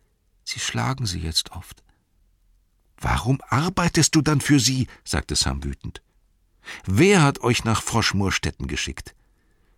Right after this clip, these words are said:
"Niemand. Wir wohnen hier in der großen Landbüttel-Kaserne. Wir sind jetzt die erste Bereitschaft Ostviertel.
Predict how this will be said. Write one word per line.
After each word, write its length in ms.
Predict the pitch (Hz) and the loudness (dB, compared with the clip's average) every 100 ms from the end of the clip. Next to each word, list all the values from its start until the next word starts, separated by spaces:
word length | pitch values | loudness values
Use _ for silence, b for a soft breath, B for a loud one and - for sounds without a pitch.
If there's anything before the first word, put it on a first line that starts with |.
| _ _ _ _ _ | _ _ _ _ _
"Niemand. 680 | - 101 113 90 65 67 - b b b b b - | -6 -2 0 -2 -4 -8 -16 b b b b b -2
Wir 180 | 92 85 | 0 2
wohnen 320 | 104 117 101 | 2 2 2
hier 240 | 80 87 | 2 0
in 80 | 80 | 0
der 100 | 85 | -2
großen 400 | 80 92 90 90 | -2 -2 0 0
Landbüttel-Kaserne. 1040 | 87 107 - 82 - - 73 - 67 67 - b b b b b b b | -2 -4 -6 -8 -8 -10 -6 -6 -6 -10 -12 b b b b b b b
Wir 120 | 92 | 2
sind 280 | - 131 107 | 4 2 0
jetzt 340 | 117 - - | 0 0 0
die 140 | 90 - - | -2 -6 -2
erste 400 | 110 139 - 131 | 0 2 0 0
Bereitschaft 840 | 95 87 78 123 - 101 - - | 0 -2 0 -2 0 -2 -4 -4
Ostviertel. 640 | 117 135 - - 73 - | 0 2 0 -4 -6 -8